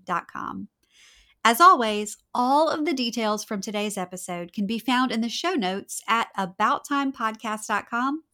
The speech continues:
forward slash eighty-nine. And before we go, let me tell you a little bit about next week's episode, episode ninety. At the end of episode eighty-eight, I told you that in eighty-nine, we'd be diving into one of my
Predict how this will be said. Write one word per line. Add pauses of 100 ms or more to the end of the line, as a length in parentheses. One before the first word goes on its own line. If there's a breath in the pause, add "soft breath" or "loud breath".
forward
slash (160)
eighty-nine. (800)
And
before
we
go,
let
me
tell
you
a
little
bit
about
next
week's
episode, (180)
episode
ninety. (600 soft breath)
At
the
end
of
episode
eighty-eight,
I
told
you
that
in
eighty-nine,
we'd
be
diving
into
one
of
my